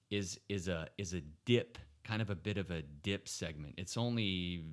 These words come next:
a half mile long or something like that, where there's a downhill section and then it flattens out and then there's an uphill section. And that's perfect for me 'cause I don't climb real well.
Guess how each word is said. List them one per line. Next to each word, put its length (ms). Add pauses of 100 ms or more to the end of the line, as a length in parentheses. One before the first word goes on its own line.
(320)
a 40
half 360
mile 240
long 320
or 100
something 380
like 220
that, 260 (460)
where 460 (460)
there's 180
a 60
downhill 520
section 640
and 100
then 180
it 160
flattens 480
out 240
and 120
then 60
there's 220
an 40
uphill 280
section. 500
And 140
that's 340 (380)
perfect 420
for 140
me 360 (140)
'cause 160
I 60
don't 260
climb 340
real 220
well. 300